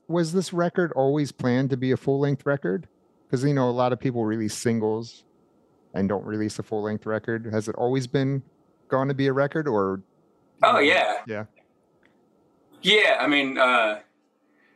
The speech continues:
Speaker 2: like, after the pandemic, um, I started just writing a whole bunch. And, uh, so, you know, had more songs, um, more songs than, uh,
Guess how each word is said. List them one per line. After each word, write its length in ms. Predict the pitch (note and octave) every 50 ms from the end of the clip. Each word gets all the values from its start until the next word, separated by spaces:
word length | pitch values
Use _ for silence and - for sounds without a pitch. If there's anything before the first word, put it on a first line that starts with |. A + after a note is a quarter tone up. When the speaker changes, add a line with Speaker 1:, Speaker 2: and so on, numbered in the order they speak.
| _ _ _ _ _ _ -
Speaker 2:
like, 380 | C#3 C3+ B2 B2 A2 - - - -
after 460 | - - - G3+ G#3 - - A#3+ G#3
the 120 | F3+ - -
pandemic, 680 | - C3 A2 A2 G#2 F#2 F#2 F#2 F#2+ G2+ G#2+ - - - _ _ _ _ _ _ _ _ _ _ _ _ _ _ _ _ _ _ _ - - - -
um, 440 | A#2 G#2 G2 G2 G2 F#2+ F#2+ G#2+ - - _ - -
I 120 | F#2+ G#2+
started 420 | - - - C#3+ C#3 C3 A2+ A2
just 200 | G#2+ G#2+ - - - _ _ _ _ _ -
writing 340 | G#2+ A2 A2+ A#2+ A#2+ G#2+ G2+
a 60 | -
whole 280 | - B2+ B2+ A#2+ - - -
bunch. 640 | - A#2+ G#2+ - - - - - - - - - _ _ _ _ _ _ _ _ _ _ _ _ _ -
And, 420 | A2 A2 G#2 G2 G2 F#2+ F#2+ F#2+ G2+
uh, 320 | G2+ G2 F#2 F2+ E2+ E2+ - - - -
so, 460 | - - - B2 A2 G#2 F#2 F#2 - - _ _ _ _ _ _ - - _ _ _ -
you 80 | A#2 G#2+
know, 260 | G2 F#2+ G2 G2 - -
had 240 | - C#3 C3+ - B2+
more 240 | A#2+ C3 C3+ C#3
songs, 680 | C#3 - D3+ C#3 C3 C3+ C3 B2+ B2 A#2+ - - - - -
um, 460 | B2 A2 G#2 G2+ F#2+ F#2 F#2 F#2 - _ _ _ _ _ _ _ _ _ _ _ - - - - _ _ _ _ _ _ _ _ - A#2
more 180 | A#2 A#2 A2 A2
songs 500 | - - B2+ A2 G#2+ G#2+ A2 G#2+ - -
than, 420 | B2+ G#2+ G2+ G2 G2 G2 G2 F#2+ F#2+
uh, 380 | F#2+ F#2+ F2+ F2 F2 - -